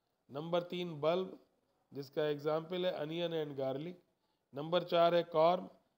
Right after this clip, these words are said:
जिसका example है colocasia। इतने stem होते हैं आपके syllabus में, और ये बहुत पूछे जाते हैं, ये बात ध्यान रखना।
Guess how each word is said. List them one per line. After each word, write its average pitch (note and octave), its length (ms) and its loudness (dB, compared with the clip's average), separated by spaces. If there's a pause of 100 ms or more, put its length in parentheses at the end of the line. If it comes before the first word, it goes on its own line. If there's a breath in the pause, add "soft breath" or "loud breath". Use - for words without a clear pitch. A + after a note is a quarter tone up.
(140)
जिसका C#3+ 280 -4
example D#3 640 -2
है E3+ 100 -2 (100)
colocasia। C#3+ 1080 -4 (2500)
इतने G#3+ 480 2
stem F#3 300 0
होते D#3+ 340 0
हैं B2+ 180 -10 (460)
आपके C3+ 440 0
syllabus C#3+ 540 -2
में, F#2+ 160 -20 (840)
और C3+ 140 -4
ये E3 80 0 (120)
बहुत F3 340 2
पूछे D#3+ 300 -2
जाते D3 300 -2
हैं, B2 80 -10
ये B2 120 -8
बात C#3 200 -4
ध्यान C#3+ 280 -4
रखना। A#2 240 -12